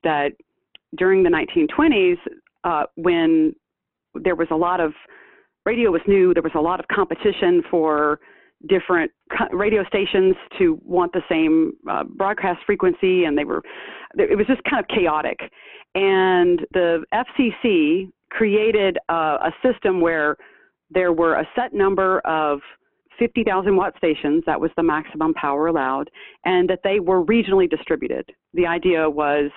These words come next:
um, you know, you don't want all of your powerhouse stations on the coast, um, dominated by big cities. So spread 'em out throughout the country. So Shreveport's K W K H was one of these stations. To answer your question,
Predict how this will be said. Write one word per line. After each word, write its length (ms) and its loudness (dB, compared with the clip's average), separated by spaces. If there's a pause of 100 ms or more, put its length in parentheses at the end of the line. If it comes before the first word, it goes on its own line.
(140)
um, 520 0 (680)
you 80 2
know, 60 2
you 100 2
don't 120 4
want 200 0
all 160 0
of 80 -2
your 180 2 (200)
powerhouse 460 -2
stations 560 0
on 440 2
the 100 -4
coast, 360 0 (240)
um, 200 -2
dominated 500 -2
by 320 -2
big 120 -4 (100)
cities. 320 0
So 160 -4
spread 200 -4
'em 100 -2
out 160 -2
throughout 200 -4
the 60 -6
country. 420 -4
So 120 0 (120)
Shreveport's 500 -2
K 140 -2
W 260 0
K 200 -2
H 260 -2
was 160 0
one 160 -4
of 80 -6
these 180 -4
stations. 440 -8 (300)
To 100 -4
answer 220 2
your 120 -2
question, 580 -6